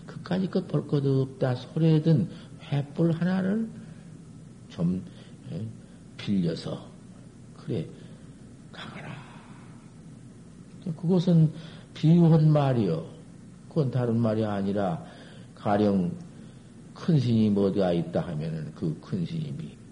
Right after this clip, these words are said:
큰 도가 있는데, 생사 없는 해탈도가 있는데, 생사 없는 해탈도보다 더 큰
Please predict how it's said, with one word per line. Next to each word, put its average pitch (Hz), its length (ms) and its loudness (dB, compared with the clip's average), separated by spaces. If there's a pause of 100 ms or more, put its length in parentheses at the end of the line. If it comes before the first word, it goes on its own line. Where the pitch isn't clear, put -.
(140)
큰 - 720 -4
도가 135 320 2
있는데, 85 640 -4 (640)
생사 117 520 2
없는 92 380 2
해탈도가 85 720 -2
있는데, 80 500 -6 (340)
생사 151 460 4
없는 143 440 4 (340)
해탈도보다 139 1080 2
더 - 180 -4
큰 147 280 2